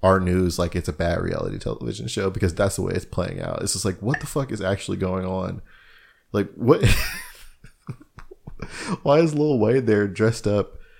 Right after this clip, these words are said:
as, I don't know. It was very weird. It was a very weird time to be alive. And I'm glad that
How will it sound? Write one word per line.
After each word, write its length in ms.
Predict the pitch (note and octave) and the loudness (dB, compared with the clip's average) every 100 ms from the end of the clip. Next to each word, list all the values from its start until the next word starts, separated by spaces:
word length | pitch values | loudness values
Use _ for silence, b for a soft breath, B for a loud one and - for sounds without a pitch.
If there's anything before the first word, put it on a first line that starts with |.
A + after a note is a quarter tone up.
| b b _ - | b b _ -2
as, 480 | F#2+ F#2 F2+ - - _ _ - B B B B B B _ | 2 2 0 -6 -10 _ _ -16 B B B B B B _
I 60 | G2 | -6
don't 160 | F2 - | -6 -6
know. 120 | E2+ | 0
It 100 | A2 | 2
was 120 | F#2 | 2
very 220 | - C2 G1+ | -2 -6 -6
weird. 360 | B1 - - _ _ _ | -8 -8 -10 _ _ _
It 60 | G2+ | -6
was 120 | F2+ | -4
a 60 | |
very 180 | E2+ E2+ | -2 -4
weird 220 | E2+ D#2 | -4 -6
time 180 | - - | -6 -8
to 40 | - | -8
be 80 | - | -10
alive. 360 | - - G2 | -8 -6 -6
And 120 | - | -2
I'm 100 | G2 | 0
glad 320 | F#2+ G2 F#2 F2+ | 4 4 4 4
that 260 | F2 - | 0 -2